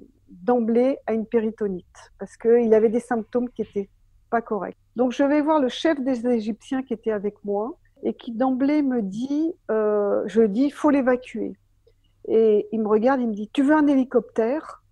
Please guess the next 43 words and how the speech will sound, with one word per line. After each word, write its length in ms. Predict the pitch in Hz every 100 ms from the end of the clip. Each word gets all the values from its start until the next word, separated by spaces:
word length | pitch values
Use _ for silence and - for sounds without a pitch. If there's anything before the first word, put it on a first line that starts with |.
| _
Et 40 | 190
je 140 | -
dis, « 120 | 185
Ben 200 | 190 190
oui, 340 | 190 220 302 294
c'est 80 | 185
moi. » 520 | 175 175 190 202 214 190 - - - _
J'avais 240 | 202 190
l'exemple 420 | 196 185 175 214 190
du 100 | 196
samu, 380 | - 220 320
quand 180 | 330 202
on 60 | 185
a 40 |
un 80 | 180
souci, 380 | - 196 - 233
toc, 240 | - 254 226
l'hélicoptère. 400 | 190 - - 302
Je 80 | -
dis, « 80 | 220
Oui, 140 | 240
oui, 120 | 294
je 120 | 311 220
veux 80 |
un 80 | 214
hélicoptère, 580 | 214 202 202 - - 339
bien 160 | 202 208
sûr. » 280 | - 339 320 196 _
Et 60 | 233
il 80 | 226
me 60 |
dit, « 160 | 220 302
Mais 100 | 277
il 60 |
faut 160 | - 262
payer 400 | 254 294 269 302
tout 160 | - 285
de 80 |
suite. » 220 | - 247 214
Je 60 | 226
lui 80 |
dis, « 60 | 226
T'inquiète 380 | 311 302 294